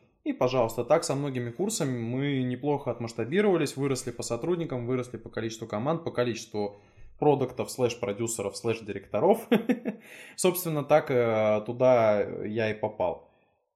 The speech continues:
А, вот, то есть, э, в эту волну масштабирования занесло и меня, и первое время, конечно, было достаточно тяжело,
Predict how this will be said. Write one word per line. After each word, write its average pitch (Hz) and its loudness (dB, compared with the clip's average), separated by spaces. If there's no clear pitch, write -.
А, 101 -2
вот, 92 -8
то 101 -6
есть, - -8
э, 104 -2
в 107 -2
эту 151 2
волну 147 2
масштабирования 127 0
занесло 127 -2
и 117 2
меня, 143 0
и 160 2
первое 127 2
время, 123 -2
конечно, 113 -4
было 113 -2
достаточно 110 -6
тяжело, 135 0